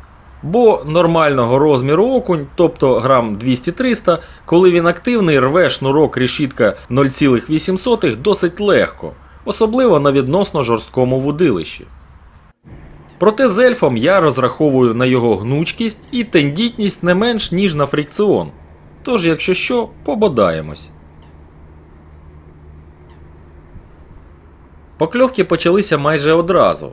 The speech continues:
от тільки навряд чи це були окуні, бо риба ніяк не могла заїсти відкритий гачок номер десять. Досить швидко я впіймав злочинця. Це виявилася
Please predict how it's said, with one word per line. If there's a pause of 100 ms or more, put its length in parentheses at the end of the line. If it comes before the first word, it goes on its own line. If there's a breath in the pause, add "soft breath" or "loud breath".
от
тільки
навряд
чи
це
були
окуні, (420 loud breath)
бо
риба
ніяк
не
могла
заїсти
відкритий
гачок
номер
десять. (960)
Досить
швидко
я
впіймав
злочинця. (460 soft breath)
Це
виявилася